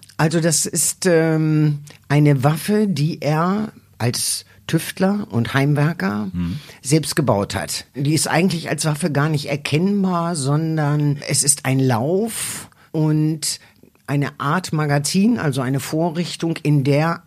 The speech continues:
Speaker 1: eine Leuchtstoffpatrone gehalten wird durch einen Arretierungsmechanismus. Und aus diesen Teilen baut er,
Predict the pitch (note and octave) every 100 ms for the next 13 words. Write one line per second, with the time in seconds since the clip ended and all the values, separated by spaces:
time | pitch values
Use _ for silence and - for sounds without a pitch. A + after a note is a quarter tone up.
0 | _ _ - C#3 E3 G#3+ G#3 E3+ E3+ -
1 | - - G#2 - C3 B2+ - B2 C3 C3
2 | C#3 C3+ C#3+ C#3 C#3+ E3 F3 D3+ C#3+ F#3+
3 | G#3+ - - _ _ _ C3 C#3+ C#3+ -
4 | - - - _ _ - A2+ A2 - A2
5 | B2 A#2 C#3+ D3+ E3+ F3 E3 - D3 D#3+
6 | F3 F3+ G#3 G#3+ A#3+ - _ _ _ _
7 | _ - D#3 D#3 D3 - - - C3 D#3
8 | - D3+ F3+ G3 G3+ G#3 - D#3+ F3+ G3+
9 | G3+ G#3+ C#3+ B2+ D#3+ F#3 - F3 F3+ F3+